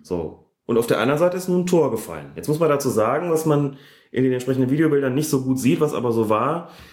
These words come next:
dieses Tor hätte ohnehin nicht gezählt, weil auf Abseits entschieden worden ist, erkennbar daran, dass der Schiedsrichter einen Arm hebt. Also das hätte ohnehin, wie gesagt, nicht, nicht gegolten. So, dann hat er den Arm oben, um indirekten Freistoß wegen Abseits zu geben, und dann kriegt er plötzlich mitgeteilt,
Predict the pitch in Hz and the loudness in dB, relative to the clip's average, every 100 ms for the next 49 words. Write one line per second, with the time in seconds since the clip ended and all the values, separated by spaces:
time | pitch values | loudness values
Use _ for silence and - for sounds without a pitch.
0 | _ 120 113 117 - 135 165 160 160 151 | _ -2 0 0 0 0 2 0 -2 0
1 | 135 131 143 147 131 117 - 120 143 160 | 0 2 2 0 -2 -2 2 4 4 2
2 | - - 123 113 - 123 127 101 - - | -4 -8 -4 -2 -2 0 0 0 -4 -8
3 | 92 87 90 98 - 127 - - 123 117 | -6 -4 -4 -4 -2 -2 -2 0 0 0
4 | 107 120 139 151 151 - - - - 113 | 2 0 2 0 -2 -8 -20 -20 -10 -2
5 | 123 139 135 139 127 113 95 104 90 76 | 0 2 2 2 2 0 0 0 -2 -6
6 | 69 - 101 110 101 120 131 131 117 - | -10 -6 0 0 2 2 2 0 -2 0
7 | 131 127 127 123 104 104 104 - 98 - | 2 4 2 0 0 0 0 -2 -8 -10
8 | - - - 80 117 104 98 110 156 214 | -14 -18 -14 -8 -4 0 2 0 -4 -8
9 | - - - - _ _ - 101 85 - | -12 -20 -20 -20 _ _ -4 -2 -2 -6
10 | - - 104 131 156 143 - 131 104 143 | -12 -4 0 2 2 2 2 0 2 0
11 | 180 151 123 123 123 151 135 135 - 123 | 0 0 0 0 2 2 0 -6 -2 0
12 | 170 170 131 127 135 190 180 - 120 98 | 0 -2 -4 -4 -2 -2 -2 -2 -2 0
13 | 113 170 208 151 139 135 156 147 147 135 | 0 0 -2 -2 -2 0 0 0 -2 -2
14 | 131 135 170 - 175 196 202 - | 0 0 -2 0 2 2 -2 -14